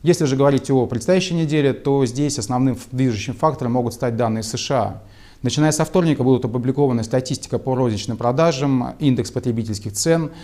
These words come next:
который является одним из основных индикаторов инфляции для Ф Р С, а также данные по промышленному производству и рынку жилья, и индексы деловой активности региона Филадельфии и настроения потребителей Мичиганского университета.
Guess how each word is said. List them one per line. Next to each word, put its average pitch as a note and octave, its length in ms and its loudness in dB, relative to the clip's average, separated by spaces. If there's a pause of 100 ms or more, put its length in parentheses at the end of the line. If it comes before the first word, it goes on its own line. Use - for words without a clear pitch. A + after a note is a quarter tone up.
(140)
который B2+ 220 0
является C3 360 4
одним B2+ 200 4
из A#2 60 -2
основных B2 420 0
индикаторов A#2 520 0
инфляции A#2+ 500 -2
для A2+ 200 -2
Ф A2 160 -4
Р A2+ 300 0
С, - 220 -8 (520)
а C#3 120 4
также C3+ 560 2
данные B2 320 2
по C3 280 0
промышленному B2 560 0
производству C3+ 640 0
и A#2+ 40 2
рынку C3 240 0
жилья, B2 680 0 (300)
и E3 160 4
индексы C3 400 0
деловой A#2+ 280 2
активности A#2 420 -2
региона A#2 360 0
Филадельфии C3 680 0
и B2+ 180 0
настроения A#2+ 420 0
потребителей A#2 500 -4
Мичиганского A2 580 -4
университета. G#2 680 -6